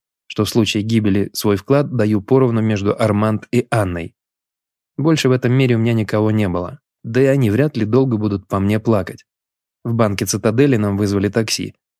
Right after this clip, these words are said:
которое домчало нас с ветерком до дома знахаря. Лакмус принял меня через десять минут и очень обрадовался, когда увидел у меня жемчужину.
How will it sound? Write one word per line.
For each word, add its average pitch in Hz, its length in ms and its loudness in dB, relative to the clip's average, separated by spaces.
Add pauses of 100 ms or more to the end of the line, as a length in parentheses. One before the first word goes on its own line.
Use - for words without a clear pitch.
которое 151 340 4
домчало 113 460 2
нас 107 220 -2
с - 140 -8
ветерком 113 460 0
до 110 100 0
дома 104 280 0
знахаря. 104 500 -2 (1300)
Лакмус 117 420 0
принял 131 320 4
меня 104 240 2
через 104 240 0
десять 107 320 0
минут 117 340 0 (380)
и 113 60 0
очень 117 240 2
обрадовался, 101 580 0
когда 101 300 0
увидел 113 320 2
у 104 40 0
меня 101 240 0
жемчужину. 104 600 0